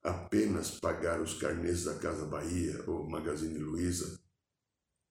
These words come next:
ou a fatura do cartão, ou o desespero de manter o teu celular?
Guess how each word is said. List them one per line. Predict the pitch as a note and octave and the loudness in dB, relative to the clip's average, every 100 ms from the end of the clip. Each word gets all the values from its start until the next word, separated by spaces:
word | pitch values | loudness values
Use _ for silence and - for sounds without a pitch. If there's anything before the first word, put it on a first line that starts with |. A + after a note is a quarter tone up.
| _ _ _ _ _ _ _ - | _ _ _ _ _ _ _ 4
ou | F#2 E2+ | 6 6
a | |
fatura | - E2 - F2 | 4 -2 0 0
do | - D#2+ | 0 -2
cartão, | D2+ - - F#2+ F2 - - _ _ - | -2 -2 2 2 2 -2 -12 _ _ 4
ou | A2 A#2+ G2+ | 6 8 6
o | F#2 | 4
desespero | F#2 E2+ - - F#2+ G2+ F2 | 4 2 -2 2 4 6 4
de | E2+ | 2
manter | E2+ E2 - - | 0 0 2 0
o | D#2 | 0
teu | - D2 | -2 -2
celular? | - D#2 D2+ D#2 F2+ F2 | 0 -2 -2 0 0 -2